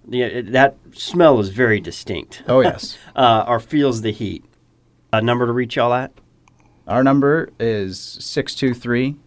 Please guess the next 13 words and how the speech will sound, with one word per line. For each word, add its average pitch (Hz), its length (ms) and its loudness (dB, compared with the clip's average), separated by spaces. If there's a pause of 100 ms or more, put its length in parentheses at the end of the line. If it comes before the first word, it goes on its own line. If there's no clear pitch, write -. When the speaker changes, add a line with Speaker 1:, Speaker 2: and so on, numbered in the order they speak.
(120)
Speaker 2:
five 113 440 0
eight 104 200 -2
seven, 120 560 0
seven 104 440 -2
three 117 460 -4
seven 107 400 -2
zero. 82 360 -10 (340)
Speaker 1:
And 135 180 0
y'all 127 220 6
have 117 360 2
a 101 220 2
team 117 340 0
of 107 220 -2